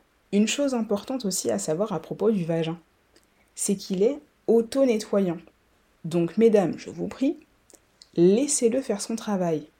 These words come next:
Pas besoin d'aller y mettre quoi que ce soit sous prétexte de vouloir le nettoyer. Allez utiliser des savons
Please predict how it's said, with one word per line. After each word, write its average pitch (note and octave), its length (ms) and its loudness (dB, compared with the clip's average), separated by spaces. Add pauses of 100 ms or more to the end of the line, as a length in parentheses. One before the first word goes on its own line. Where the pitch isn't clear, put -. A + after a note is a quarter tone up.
(120)
Pas C#4 140 2
besoin G#3+ 580 0 (200)
d'aller G3 280 4
y A#3 160 4
mettre G3 360 -2 (100)
quoi - 180 0
que - 80 -12
ce - 120 -6
soit - 380 -6 (260)
sous - 240 -6
prétexte - 580 -4 (220)
de F3 160 -2
vouloir E3 680 -2 (120)
le F3 120 0
nettoyer. F#3 560 -2 (580)
Allez F#3+ 220 6
utiliser G3 800 2 (220)
des C#3+ 580 -4
savons F3+ 800 0